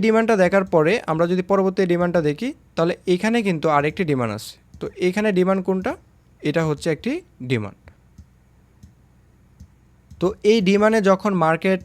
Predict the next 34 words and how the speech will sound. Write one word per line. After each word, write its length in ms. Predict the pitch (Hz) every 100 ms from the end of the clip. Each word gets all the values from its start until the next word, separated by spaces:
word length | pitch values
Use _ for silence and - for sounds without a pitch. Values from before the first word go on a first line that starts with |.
| -
আহ, 460 | - 135 131 127 131 - 143
আসছে, 300 | 180 - 175 233 - -
ঠিক 120 | 220 - 170
এখান 180 | 180 180
থেকে 140 | 185 180 151
মার্কেট 240 | 147 190 - 160
উপরের 240 | 156 151
দিকে 160 | 143 156 151
চলে 140 | 123 107
গেছে। 220 | 101 107 - _ _ - _ -
তো 100 | 170 175 - -
এখানে 320 | 175 214 220
টোটাল 360 | 214 202 214 208 - _ _
কয়টি 280 | 175 170 202
ক্যান্ডেল? 280 | 190 147 175 220
এক, 320 | 165 160 151
দুই, 200 | 156 151
তিন, 320 | 151 151 151
চার, 220 | 151 151 180
পাঁচ। 240 | - 120 - - - -
টোটাল 300 | 190 202 220 220
পাঁচটি 320 | 151 151 - 190
ক্যান্ডেল 260 | 175 147 147 135
এখানে। 220 | 143 190 - _ _ -
তাহলে 280 | 165 170 208 -
এটা 120 | 180 208
হচ্ছে 180 | 202 202
ভ্যালিড 400 | 135 143 175 170
ডিমান্ড 240 | 156 156 170
হিসেবে 260 | 160 175 170
কাজ 120 | 139 -
করবে। 200 | 117 104 98 _ _ _ -
শুধু 180 | 202 226
এখানে 340 | 214 190 208